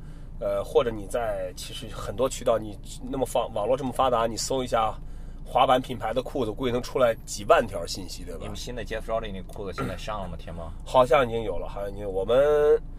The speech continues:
Speaker 1: 其实刚刚 Vans 推出一款新的裤装，是那个 Jeff Rowley 签名款。
Speaker 2: 签名，签名款的，对。
Speaker 1: 就这个裤子我，我现在正穿着。
Speaker 2: 就是卡其布的那种工装裤，
Speaker 1: 呃，它这，但它工-，
Speaker 2: 带弹力的。
Speaker 1: 但它这个，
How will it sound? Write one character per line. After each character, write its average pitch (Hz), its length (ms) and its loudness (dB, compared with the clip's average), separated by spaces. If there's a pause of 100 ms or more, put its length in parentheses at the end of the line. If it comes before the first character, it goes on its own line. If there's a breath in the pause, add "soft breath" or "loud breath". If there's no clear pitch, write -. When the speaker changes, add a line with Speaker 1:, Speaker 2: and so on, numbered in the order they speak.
(300 loud breath)
Speaker 1:
其 - 180 -10
实 160 200 2
刚 160 200 4
刚 156 160 10
Vans 143 380 4
推 139 160 -4
出 147 100 -10
一 135 60 -6
款 107 160 -4
新 - 220 -6
的 135 100 2
裤 123 260 -6
装， 123 280 4
是 123 120 -8
那 117 160 -2
个 104 100 -6
Jeff 131 260 -2
Rowley 151 340 8 (220)
签 139 240 4
名 139 160 2
款。 147 100 -8
Speaker 2:
签 90 100 -6
名， - 0 -
签 - 20 -8
名 90 180 -8
款 - 160 -10
的， - 180 -8
对。 - 160 -12
Speaker 1:
就 135 80 -10
这 156 80 -4
个 151 80 -2
裤 139 180 -6
子 120 80 0 (460)
我， 92 160 -6 (220)
我 107 160 -4
现 127 120 2
在 120 40 0
正 117 120 -2
穿 120 220 2
着。 95 100 -2 (140)
Speaker 2:
就 120 100 -4
是 123 100 0
卡 101 200 -6
其 113 80 -6
布 120 220 -4
的 90 120 2
那 101 140 -4
种 95 180 -4
工 - 160 -2
装 - 40 8
裤， 117 40 0
Speaker 1:
呃， 113 40 4
它 - 100 12
这， 190 80 2 (100)
但 175 120 8
它 120 100 8
工-， 196 100 2
Speaker 2:
带 - 0 -
弹 113 160 -2
力 123 120 -4
的。 - 200 -6
Speaker 1:
但 165 160 6
它 208 200 2
这 196 80 0
个， 123 200 6